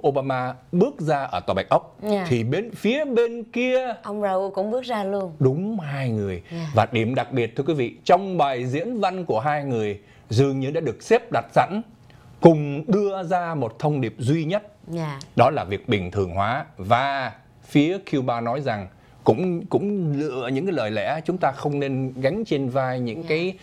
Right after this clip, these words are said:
Speaker 1: ờ, gì quá
Speaker 2: Nặng
Speaker 1: bóng ma
Speaker 2: nề,
Speaker 1: quá
Speaker 2: dạ.
Speaker 1: khứ. Rồi Tổng thống Obama thì dùng hãy cởi bỏ xiềng xích của quá khứ đại
Speaker 2: Dạ.
Speaker 1: khái. Nhưng điểm quan trọng hơn cả là mọi người đều tán dương nỗ lực của Đức Giáo Hoàng Francis.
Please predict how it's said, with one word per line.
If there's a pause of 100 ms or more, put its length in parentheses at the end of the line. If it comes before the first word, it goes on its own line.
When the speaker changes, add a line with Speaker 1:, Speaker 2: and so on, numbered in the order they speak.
(240)
Speaker 1:
ờ, (440)
gì
quá
Speaker 2:
Nặng
Speaker 1:
bóng
ma
Speaker 2:
nề,
Speaker 1:
quá
Speaker 2:
dạ.
Speaker 1:
khứ. (400)
Rồi
Tổng
thống
Obama
thì
dùng
hãy (120)
cởi
bỏ
xiềng
xích
của
quá
khứ
đại
Speaker 2:
Dạ.
Speaker 1:
khái. (320)
Nhưng (280)
điểm
quan
trọng
hơn
cả (400)
là (340)
mọi
người
đều (100)
tán
dương (600)
nỗ
lực
của
Đức (100)
Giáo
Hoàng (120)
Francis.